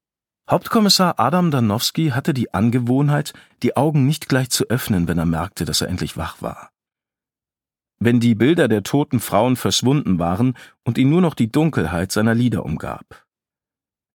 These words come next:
Dem Tag mit geschlossenen Augen zu begegnen, das war eine Angewohnheit aus der Zeit, als der Job ihn fertig gemacht hatte. Neu dazugekommen war eine weitere Angewohnheit. Sich zur Seite drehen,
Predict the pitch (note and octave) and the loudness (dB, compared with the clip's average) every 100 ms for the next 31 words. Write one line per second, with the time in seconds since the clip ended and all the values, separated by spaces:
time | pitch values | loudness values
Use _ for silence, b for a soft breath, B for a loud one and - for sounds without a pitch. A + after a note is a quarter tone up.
0 | - A2+ A#2 - B2 F3 - A2+ G#2+ F#2+ | -2 0 2 2 2 2 0 -2 -2 0
1 | C3 D3+ - G#2 - B2 E3+ C3 A#2+ A2+ | 0 0 2 0 2 0 0 0 -2 0
2 | A2+ G2+ A2 G2+ b b _ _ _ - | -2 0 -2 -4 b b _ _ _ -4
3 | C#3 D#3 E3 D#3 C3 F3+ E3 E3+ E3+ D#3+ | 0 2 2 0 0 0 2 0 2 0
4 | - C3+ - A2+ - G2+ B2+ - A2 - | -2 -4 -2 -2 -2 -2 -2 -4 -6 -2
5 | F#2 - A2 B2+ F2+ E2+ A2+ G#2+ - - | -2 0 0 0 -2 -2 -4 -4 -6 -10
6 | - - - - - - _ _ _ _ | -12 -12 -16 -20 -20 -20 _ _ _ _
7 | _ _ _ _ _ _ A2+ C3 C#3 C#3 | _ _ _ _ _ _ 2 4 4 2
8 | - A3+ A#2+ F2+ G2 B2 B2+ C#3 C3+ B2 | 2 2 0 0 0 2 2 2 2 0
9 | C3 G#2+ E2 G2 F#2 E2+ F#2 F2+ F2 E2+ | 0 0 0 0 0 0 0 0 0 -4
10 | - - _ _ _ _ _ A#2 C#3+ - | -8 -12 _ _ _ _ _ -2 0 0
11 | E3 C3+ C#3+ E3+ B2+ B2 D3+ F#3+ | 0 2 2 2 0 2 2 0